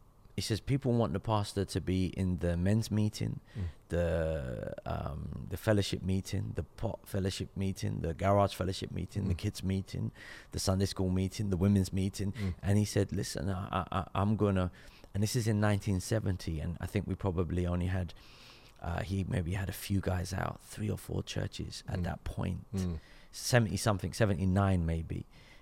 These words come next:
Speaker 1: And he says, "What I'm gonna be doing is I'm gonna be preaching and leading and developing these leaders.
Speaker 2: Mm.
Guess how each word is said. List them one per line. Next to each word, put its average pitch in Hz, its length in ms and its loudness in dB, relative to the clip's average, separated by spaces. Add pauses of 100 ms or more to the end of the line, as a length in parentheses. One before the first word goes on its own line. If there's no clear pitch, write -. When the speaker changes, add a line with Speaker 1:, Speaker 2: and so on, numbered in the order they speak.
Speaker 1:
And 95 140 2
he 95 80 2
says, 90 460 2 (200)
"What 98 320 2
I'm 135 180 6
gonna 101 220 4
be 87 140 0
doing 90 320 0
is 85 120 -2
I'm 95 140 0
gonna 92 140 2
be 80 140 -2
preaching - 640 -2
and 82 220 -4
leading 101 460 0 (360)
and 90 120 -2
developing 92 640 2
these 92 220 0
leaders. 92 760 2 (220)
Speaker 2:
Mm. 87 280 0